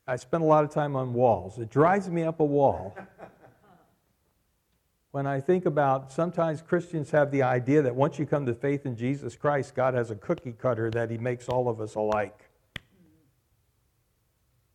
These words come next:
Saul was zealous before he was a believer in Jesus Christ. But once he understood the truth and once he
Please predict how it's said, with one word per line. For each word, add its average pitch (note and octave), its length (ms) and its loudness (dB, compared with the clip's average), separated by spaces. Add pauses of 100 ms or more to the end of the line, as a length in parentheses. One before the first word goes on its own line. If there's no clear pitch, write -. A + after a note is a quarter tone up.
(1000)
Saul G#3+ 280 4
was B2+ 180 4
zealous C3+ 480 4
before C#3 500 -2
he C#3+ 120 -2
was A#2 260 -4
a A2+ 60 -8
believer A#2 520 -6
in A2 100 -10
Jesus G#2+ 440 -12
Christ. - 560 -12 (3000)
But B2 120 -6
once D#3 320 -2
he D#3+ 120 6
understood D3+ 520 0
the B2 80 -2
truth F3 400 2
and B2+ 140 -2
once D3+ 320 0
he C#3 300 0